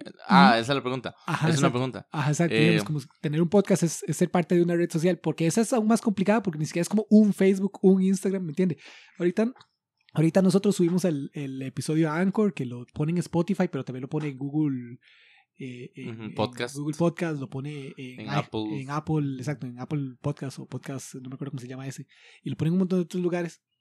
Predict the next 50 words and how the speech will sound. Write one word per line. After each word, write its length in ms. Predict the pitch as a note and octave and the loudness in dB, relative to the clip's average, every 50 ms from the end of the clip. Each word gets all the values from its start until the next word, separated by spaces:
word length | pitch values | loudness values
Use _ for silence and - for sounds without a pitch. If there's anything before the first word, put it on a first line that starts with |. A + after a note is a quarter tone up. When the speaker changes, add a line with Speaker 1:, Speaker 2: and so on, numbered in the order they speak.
| _ _ _ _ _ _ _ _ _ _ _ _ _ _ _ _ | _ _ _ _ _ _ _ _ _ _ _ _ _ _ _ _
Speaker 2:
que, 280 | - C#3 C3+ C3 C3 - | -8 -8 -6 -6 -8 -6
que 100 | - C3+ | -6 -2
igual, 200 | C3 F#3+ A3 F#3 | 2 2 2 2
volvemos 340 | C#3+ C#3 C3+ D#3 F#3 E3+ | 2 0 0 2 2 4
a 40 | F#3 | 4
lo 60 | E3 | 4
mismo, 220 | E3 G#3 A3 G3 D#3+ | 4 4 4 4 2
no 140 | C#3 C#3+ D3+ | 0 -2 -2
es 80 | - | -2
como 200 | - F#3+ F#3+ E3 | 0 0 2 2
un 320 | D3+ D3 E3 F#3 G3 G3 G3 | 2 4 6 6 6 6 4
lugar 300 | F3 D#3+ C#3+ E3+ F3+ F3+ | 2 2 0 -2 -2 0
donde 160 | F3+ E3+ D3+ | -2 -2 -4
estamos 260 | C3+ - D3 D3+ D#3 | -6 -6 -8 -6 -4
subiendo 220 | D#3 E3+ E3+ E3 E3+ | -4 -2 -2 -2 -4
la 100 | D#3+ D#3 | -4 -4
vara, 260 | D3+ D#3 D#3+ D#3+ C#3+ | -4 -6 -6 -6 -6
sino 180 | - - B2+ B2 | -8 -8 -8 -8
que 80 | - | -4
está 120 | D3+ - D#3+ | -2 -2 0
en 40 | |
todo 180 | D3 D#3+ D#3+ D#3 | 0 2 0 0
lado, 380 | D3 D3+ D3+ D#3+ D#3+ D3+ C#3 - | 0 -2 -4 -4 -4 -4 -4 -6
pero 220 | - A#2+ B2 - F#3 | -12 -14 -14 -14 -16
Speaker 1:
Sí, 280 | - - - D#3+ D3 | -16 -8 -6 -6 -6
sí, 180 | B2+ C3+ C3+ C3 | -6 -8 -10 -12
sí. 160 | B2 - A#2+ | -12 -10 -12
Speaker 2:
es, 320 | A#2 - - - - A#3 A#3+ | -12 -12 -12 -10 -10 -10 -8
es 160 | A3 F#3+ - | -8 -10 -4
complicado. 460 | - A#3 - - - - F3 D3 B2 | -4 -4 -4 -2 -2 -2 -2 0 2
Speaker 1:
Esto 180 | D3 D3 - - | 2 2 6 8
diría 200 | F3+ D3+ E3 E3 | 8 8 8 6
que 100 | E3+ F#3 | 6 4
no, 140 | E3+ D#3 D3 | 4 4 2
no 160 | C#3+ C#3 C3+ | 4 6 6
es 120 | C#3 B2+ | 4 6
red 140 | B2+ C3 B2+ - | 4 2 2 2
social, 360 | - A#2+ - - G#2 G2 F#2 | -2 -6 0 2 0 2 4
es 60 | F#2 | 4
Speaker 2:
No, 60 | A#3 - | 6 8
Speaker 1:
solo 100 | A2+ - | 8 6
Speaker 2:
yo 40 | A#2 | 8
Speaker 1:
un 40 | A#2+ | 8
medio 240 | A#2 - A#2+ B2 | 6 8 8 8
de 60 | A#2+ A2 | 6 6
Speaker 2:
tampoco. 120 | A2 - | 2 2
Speaker 1:
comunicación, 1700 | - G#2 G2+ G2 F#2+ F#2+ F2+ - - - - - C3 G#2+ G2 F#2+ G2 G2 G#2+ A#2 B2 C3 C#3 D3 D3+ D#3 D#3 D#3+ E3 E3 E3 E3 E3 D#3+ | -2 -2 -2 -2 -4 -8 -10 -10 -12 -12 -12 -14 -12 -8 -6 -4 -4 -4 -4 -6 -8 -8 -10 -10 -10 -8 -8 -6 -6 -6 -6 -8 -4 0
de 100 | D3+ C#3 | 2 4
ideas, 640 | A#2+ A2+ G#2+ G#2+ A2 B2 D3+ F#3+ G3+ - - - - - | 6 6 8 8 6 6 4 2 -2 -4 -10 -14 -14 -10
de, 120 | - G#2+ | -10 -10